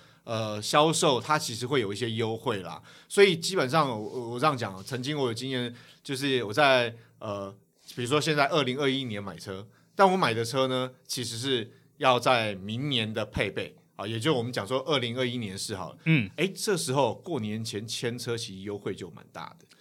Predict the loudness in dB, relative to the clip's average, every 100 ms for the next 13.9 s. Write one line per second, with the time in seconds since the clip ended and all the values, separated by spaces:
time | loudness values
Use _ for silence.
0 | 4 6 6 4 2 2 8 8 8 -2
1 | -6 -6 0 4 6 10 10 10 6 4
2 | 4 4 2 0 -14 -8 0 2 6 8
3 | 10 8 4 -2 -8 -4 0 0 0 10
4 | 10 12 10 6 8 4 4 6 8 8
5 | 4 0 -2 0 -2 -6 -8 -10 -10 -4
6 | -4 -4 -8 -10 -4 0 4 6 6 4
7 | 4 4 6 6 6 2 6 8 8 4
8 | -2 0 2 2 0 -2 -4 -4 -4 -4
9 | -4 -6 -8 -8 -12 -12 -8 -6 -8 -10
10 | -20 _ 4 6 8 8 8 6 4 8
11 | 8 8 2 6 6 6 6 4 4 4
12 | 4 2 0 2 2 4 0 0 -18 -6
13 | 2 4 10 10 8 2 -2 -8